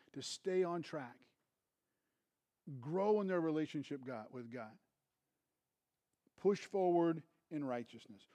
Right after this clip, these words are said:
One more thing real quick that we wanna, we wanna try to address. Verse twenty says, "The peace of God will soon crush Satan." You know when soon is?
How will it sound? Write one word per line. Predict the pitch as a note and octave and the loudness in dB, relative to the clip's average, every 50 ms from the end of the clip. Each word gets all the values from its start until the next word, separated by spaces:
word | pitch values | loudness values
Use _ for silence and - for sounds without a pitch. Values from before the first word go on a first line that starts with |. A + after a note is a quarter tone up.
| _ _ - | _ _ -8
One | - D#3 F3+ G3 | -2 -2 0 2
more | G3+ G#3 G3 | 2 0 0
thing | - - E3 D#3 D3 | 0 0 0 2 2
real | C#3+ C#3+ C3 | 2 0 0
quick | - C#3+ C3+ - | -4 -6 -6 -4
that | C#3+ C3 C3 | -2 -2 0
we | C3+ C3 C3 | 0 0 0
wanna, | C3+ C#3 C3+ C#3+ C#3+ C3+ | 0 0 -2 -2 -4 -4
we | C3+ C3+ | -4 -4
wanna | C3+ C3+ C3 C3+ | -2 -2 -4 -4
try | - - C3+ B2+ | -4 -2 -2 0
to | B2+ C3 B2+ | 0 0 -2
address. | A2 A2 A2 G2 - - - - _ _ _ _ - - - - - _ _ _ - | -2 -4 -10 -10 -12 -16 -20 -20 _ _ _ _ -20 -20 -20 -20 -20 _ _ _ 0
Verse | C3+ E3 F#3+ F#3+ G3 | 4 4 4 4 4
twenty | - F#3+ E3 D3 C#3 C#3+ D3+ C#3+ - _ _ _ _ _ _ _ _ _ _ _ - - _ _ _ - - _ | 0 2 4 4 4 4 0 -2 -8 _ _ _ _ _ _ _ _ _ _ _ -20 -20 _ _ _ -20 -20 _
says, | - - D#3+ D#3 C3+ | -6 -2 0 0 0
"The | C#3+ | 0
peace | B2+ - F#3 G3+ E3+ G#3+ | -2 0 0 0 0 0
of | G#3 | 0
God | D#3+ F3+ E3 E3 E3 | 4 6 6 8 6
will | D#3+ D#3+ D#3+ D#3 | 6 6 4 4
soon | D3 - - - F#3+ G3 F#3+ F#3+ | 2 -2 -4 -2 0 0 0 0
crush | - - E3+ E3 D#3 - - | -2 0 0 0 0 -2 -2
Satan." | - D#3 D3 B2+ A2+ G#2 F2 - _ _ _ _ _ _ _ _ _ _ _ _ _ _ _ _ _ _ _ _ _ _ _ _ _ _ _ _ _ _ _ _ _ _ _ _ _ _ _ _ _ _ _ _ _ _ _ _ _ _ _ _ _ _ _ _ _ _ _ _ - | -2 -2 -2 -2 -6 -10 -14 -18 _ _ _ _ _ _ _ _ _ _ _ _ _ _ _ _ _ _ _ _ _ _ _ _ _ _ _ _ _ _ _ _ _ _ _ _ _ _ _ _ _ _ _ _ _ _ _ _ _ _ _ _ _ _ _ _ _ _ _ _ -2
You | D#3 E3 | 2 2
know | F3+ F#3+ | 4 4
when | F#3 F#3+ F#3+ F#3 E3+ | 4 4 2 2 0
soon | - - G3 G3+ G3+ | 0 0 0 2 2
is? | G#3 G#3+ A3 F#3 - - | 2 0 0 -2 -6 -12